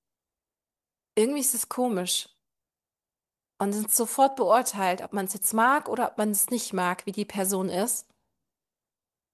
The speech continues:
Und ein komisches Gefühl in einem aufkommt. Und denkt so, "Hä, die war doch ganz anders. Warum komme ich da jetzt nicht mit klar? Also, was hat sich jetzt verändert? Warum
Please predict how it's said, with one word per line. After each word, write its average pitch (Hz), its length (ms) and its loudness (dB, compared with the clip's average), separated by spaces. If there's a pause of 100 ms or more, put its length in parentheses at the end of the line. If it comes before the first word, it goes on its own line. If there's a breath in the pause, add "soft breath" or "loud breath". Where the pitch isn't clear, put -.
(140)
Und 226 100 2
ein 269 80 -2
komisches 311 440 4
Gefühl 262 300 0
in 220 100 2
einem - 180 -2
aufkommt. 185 600 -4 (1400)
Und 208 100 -2
denkt 214 200 2
so, 214 100 -2
"Hä, 233 200 0
die 247 140 0
war 233 120 4
doch 240 180 0
ganz 202 240 0
anders. 208 800 -4
Warum 208 280 2
komme 240 220 0
ich 226 100 -4
da 220 140 2
jetzt - 480 0
nicht 214 280 0
mit 214 180 -4
klar? 233 460 4
Also, 196 420 -6 (580)
was 247 200 2
hat 277 180 2
sich 240 160 -2
jetzt 220 180 0
verändert? 196 640 -4 (480)
Warum 214 400 0